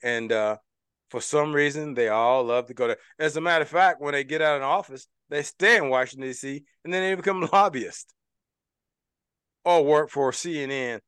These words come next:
or work for Fox News, making tons of money as a, um, contributor.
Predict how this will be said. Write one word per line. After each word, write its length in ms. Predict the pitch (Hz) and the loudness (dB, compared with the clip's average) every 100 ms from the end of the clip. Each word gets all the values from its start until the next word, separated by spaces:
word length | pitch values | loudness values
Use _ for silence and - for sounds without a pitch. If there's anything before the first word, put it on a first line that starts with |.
| _ | _
or 180 | 147 135 | -4 -2
work 240 | 127 139 135 | 0 0 0
for 140 | 135 | -8
Fox 400 | - 151 135 - | 0 2 2 -2
News, 400 | 135 139 120 110 _ _ _ | -10 -10 -12 -16 _ _ _
making 440 | 131 139 135 139 | -8 -6 -6 -8
tons 260 | - 147 131 | -8 -8 -8
of 80 | |
money 300 | 131 131 131 | -6 -6 -4
as 120 | 127 120 | -4 -4
a, 320 | 120 110 113 | -4 -6 -8
um, 280 | 110 107 104 _ _ _ _ _ | -10 -12 -18 _ _ _ _ _
contributor. 540 | 131 143 143 113 90 | -12 -6 -6 -6 -12